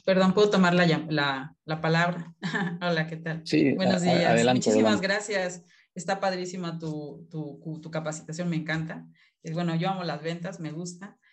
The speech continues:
Speaker 1: Y pues mira, este, ahorita que te escuchaba, este, veo que tú combinas muy bien la parte tanto humana, conexión con el cliente. No todo es el conocimiento, sí tienes que tener cierta sinergia y empatía con tu cliente,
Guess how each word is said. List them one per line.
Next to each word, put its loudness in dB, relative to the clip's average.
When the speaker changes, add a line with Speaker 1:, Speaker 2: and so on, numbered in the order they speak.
Speaker 1:
Y -6
pues -4
mira, -2
este, -6
ahorita -4
que -6
te -12
escuchaba, -6
este, -14
veo -6
que -6
tú -12
combinas -2
muy -2
bien -2
la -4
parte -8
tanto -8
humana, -4
conexión -8
con -4
el -8
cliente. -6
No -8
todo -4
es -2
el -6
conocimiento, -4
sí -12
tienes -8
que -8
tener -8
cierta -8
sinergia -4
y -4
empatía -8
con -12
tu -18
cliente, -8